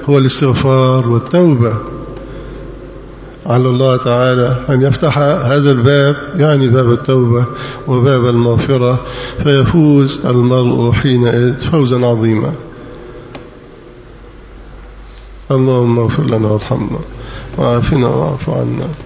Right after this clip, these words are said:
وتول أمرنا وارحم ضعفنا واجبر كسرنا واهد قلوبنا وأصلح بالنا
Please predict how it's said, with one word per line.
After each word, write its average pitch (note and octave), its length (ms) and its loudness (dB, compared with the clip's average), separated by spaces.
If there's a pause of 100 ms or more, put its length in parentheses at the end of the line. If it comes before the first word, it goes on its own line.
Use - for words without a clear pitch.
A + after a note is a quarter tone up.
(300)
وتول B2+ 460 0
أمرنا A#2+ 560 0 (680)
وارحم B2+ 540 0
ضعفنا A#2 640 0 (240)
واجبر A#2+ 440 0 (100)
كسرنا A#2+ 560 0 (220)
واهد C3 360 2
قلوبنا A#2 720 0 (580)
وأصلح B2 480 0
بالنا A#2 640 2